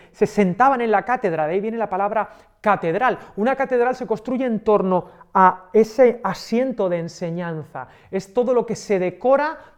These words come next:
para la enseñanza desde la cátedra. Por eso se llama a veces en latín este término de "lo está enseñando ex cátedra", ¿no? Desde esa posición. Lo que dicen está bien, puede estar bien, es correcto, pero no sigáis su ejemplo.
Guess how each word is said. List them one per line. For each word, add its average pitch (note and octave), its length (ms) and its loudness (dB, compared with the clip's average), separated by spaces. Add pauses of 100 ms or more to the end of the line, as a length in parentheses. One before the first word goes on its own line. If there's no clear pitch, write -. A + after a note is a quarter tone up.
para F#3+ 280 4
la F3 120 0
enseñanza G3 680 -4
desde F#3 480 4
la E3 180 0
cátedra. F3 560 -2 (200)
Por F#3 100 -2
eso G3 160 -2
se G#3+ 140 -6
llama G#3 240 -2
a - 20 -4
veces G3 320 -6
en D#3 120 -12
latín D#3 280 -8
este F3+ 160 -12
término F3 340 -8
de D#3+ 120 -4 (220)
"lo F3 100 -2
está F3 180 -4
enseñando A3 720 0
ex - 240 -6
cátedra", C#3+ 580 -4 (240)
¿no? B3 260 -6 (160)
Desde F3 220 0
esa F3+ 360 -2 (720)
posición. E3 440 -2 (200)
Lo B3 180 6
que B3+ 140 2
dicen D4+ 320 -2
está A#3+ 280 -4
bien, F3 380 -6 (160)
puede D4+ 200 0
estar A#3 260 0
bien, G3 180 -2
es G3+ 80 -8
correcto, E3 500 -8 (220)
pero G#3 200 4
no A3 320 2 (120)
sigáis E3 680 2 (180)
su - 360 -4
ejemplo. D#3+ 640 -4